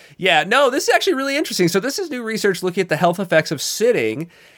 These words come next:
and it suggests you should take a walk for five minutes for every thirty minutes of sitting work, meaning every thirty minutes you're doing sitting, you should get a, sitting work, you should get up and do it. Now, this is really interesting 'cause this is part of an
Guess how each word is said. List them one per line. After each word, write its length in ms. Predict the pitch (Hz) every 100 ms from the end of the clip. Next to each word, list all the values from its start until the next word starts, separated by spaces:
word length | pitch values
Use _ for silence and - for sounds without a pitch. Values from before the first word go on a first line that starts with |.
| _ -
and 460 | 170 170 170 165
it 100 | 160
suggests 460 | 165 175 196 247 -
you 60 | 233
should 160 | 190
take 240 | 190 175 -
a 80 | 156
walk 500 | 139 143 175 160 -
for 140 | 170
five 380 | 147 185 185 202
minutes 300 | 196 175 143
for 180 | - 151
every 220 | 139 143
thirty 500 | - - 208 254 240
minutes 340 | 131 117 120 -
of 140 | 127
sitting 320 | - 208 139
work, 180 | 104 -
meaning 200 | 127 127
every 160 | 139 139
thirty 320 | 160 160 170
minutes 320 | 156 147 -
you're 80 | 147
doing 240 | 143 139
sitting, 360 | - 156 123 117
you 80 | 113
should 160 | 117
get 140 | 120 117
a, 220 | - 113
sitting 260 | - 135
work, 160 | 127 110
you 60 | 113
should 100 | -
get 140 | 117
up 100 | 113
and 100 | 110
do 140 | 135
it. 140 | 110 - - - 170
Now, 80 | 208
this 100 | 262
is 40 |
really 200 | 370 240
interesting 320 | 220 190 226
'cause 100 | 175
this 120 | 175
is 40 | 170
part 180 | 190 170
of 60 |
an 100 | 139